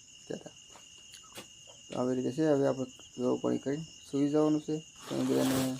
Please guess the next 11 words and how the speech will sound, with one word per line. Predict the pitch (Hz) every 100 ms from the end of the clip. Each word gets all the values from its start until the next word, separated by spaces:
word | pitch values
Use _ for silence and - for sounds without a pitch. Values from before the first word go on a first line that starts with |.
| - -
સૂઈ | 139 139
જજો, | 143 151 160 - - - -
બધાને | 123 123 123
ગુડ | 127 127 127 117
નાઇટ | 117 123 147 156 - - - - -
ને | 117 120 120 117
હરે | 117 120 123
મહાદેવ, | 123 127 131 120
જય | 123
માતાજી. | 120 123 123 135 139 147 - - - -
ને | 127 123 123 120